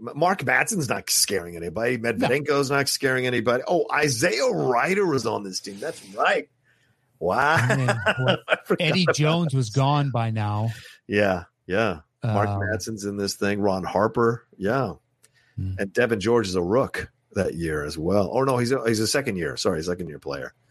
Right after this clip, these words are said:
Speaker 1: Wow, wow. So, I mean, it's not like these are world beaters, but there was enough on the team to get them what they needed to do to facilitate Kobe and
Speaker 2: Well,
Speaker 1: Shaq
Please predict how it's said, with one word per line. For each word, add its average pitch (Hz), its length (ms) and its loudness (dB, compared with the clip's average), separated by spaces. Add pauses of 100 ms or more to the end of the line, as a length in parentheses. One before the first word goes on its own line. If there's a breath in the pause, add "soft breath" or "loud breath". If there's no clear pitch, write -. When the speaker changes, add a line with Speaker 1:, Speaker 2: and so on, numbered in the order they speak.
(540 loud breath)
Speaker 1:
Wow, 76 400 2
wow. 78 380 -2
So, 330 220 0
I 311 40 0
mean, 339 160 -2
it's 269 140 -2
not 359 120 -2
like 254 140 0
these 214 160 0
are - 20 0
world 220 320 0
beaters, 180 320 0
but 156 240 -2
there 175 120 2
was 156 120 2
enough 156 320 0
on 156 140 4
the 120 80 -2
team 110 480 -2 (560)
to 143 100 -2
get 147 280 2
them 123 180 2
what 117 160 2
they 110 160 4
needed 98 280 -4
to 92 80 -8
do 101 260 0
to 107 120 -2
facilitate 113 760 4
Kobe 98 320 2
and 92 100 -2
Speaker 2:
Well, 143 100 4
Speaker 1:
Shaq 101 280 2